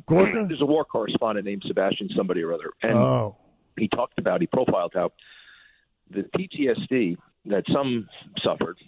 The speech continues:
Speaker 2: and by the way, it's overdiagnosed and it's talked about probably too much, but they felt safer in Afghanistan and Iraq because there was security at night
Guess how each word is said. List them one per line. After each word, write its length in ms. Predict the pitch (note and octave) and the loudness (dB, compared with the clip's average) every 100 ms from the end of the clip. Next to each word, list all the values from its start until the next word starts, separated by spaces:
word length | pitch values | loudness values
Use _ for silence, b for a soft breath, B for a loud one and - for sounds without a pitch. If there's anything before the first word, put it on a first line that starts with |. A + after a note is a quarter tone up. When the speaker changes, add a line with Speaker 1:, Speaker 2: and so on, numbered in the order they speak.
| G2 | -14
Speaker 2:
and 120 | B2+ - | -14 -4
by 120 | B2+ | 0
the 60 | G#2 | 2
way, 180 | F#2 F2 | 2 2
it's 160 | F2 - | 0 0
overdiagnosed 1120 | A#2 F2+ E2+ - - E2 D2+ D2 D2 D#2 - | 0 2 -2 -4 -6 -4 -4 -6 -8 -6 -6
and 140 | D#2+ | -6
it's 100 | D2 - | -6 -6
talked 220 | - E2 - | -4 -4 -4
about 240 | D2+ D2+ - | -6 -6 -8
probably 460 | - E2+ D#2 D2 - - | -4 -2 -2 -2 -4 -2
too 100 | D2+ | -2
much, 200 | C#2+ - - B B B B B B - | -2 -4 -8 B B B B B B -4
but 200 | G2+ F#2+ - | -4 -4 -4
they 140 | B2+ - | -2 -2
felt 180 | G#3 A3+ - | -2 0 0
safer 400 | C#3+ D#3 A2+ F#2+ - - _ _ _ _ - | 0 0 0 -4 -6 -20 _ _ _ _ -6
in 100 | G#2 | -2
Afghanistan 680 | G2 - G#2+ G#2+ - G#2+ G2 | -2 -2 -2 -4 -4 -4 -2
and 160 | F2+ | -4
Iraq 380 | E2+ F#2 G#2 F2+ - | -2 0 0 -4 -8
because 380 | - - - - - | -4 -2 0 -2 -2
there 120 | F#2+ | -4
was 160 | F2 - | -2 -2
security 480 | - - D#3 D3+ G2+ | -4 -2 -2 0 -2
at 120 | D#2+ | -4
night 240 | D#2 F2+ | -6 -6